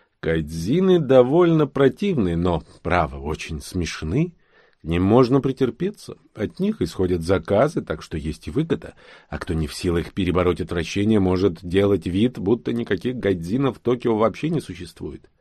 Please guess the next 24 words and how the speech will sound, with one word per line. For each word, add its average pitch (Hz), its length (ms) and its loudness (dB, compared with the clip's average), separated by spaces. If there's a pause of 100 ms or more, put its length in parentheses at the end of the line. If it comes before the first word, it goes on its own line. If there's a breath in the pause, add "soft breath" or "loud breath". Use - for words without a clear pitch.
(340 soft breath)
Столица 190 480 2
настолько 165 460 6
велика, 143 480 6
что - 160 -4
варвары, 123 580 4 (320 soft breath)
сколь 107 460 6
бы 101 280 2
шумны 110 580 4
и 104 40 4
многочисленны 104 800 0
они 101 160 0
ни 101 240 -2
были, 101 380 -4
тонут 202 420 4
в 151 60 -2
ней, 196 240 4
как 170 240 2
горсть 160 360 0
песка 107 480 2
в 95 80 2
океане. 76 600 -8 (680 soft breath)
В - 60 -20
соседней 87 420 0
Якогаме 87 800 0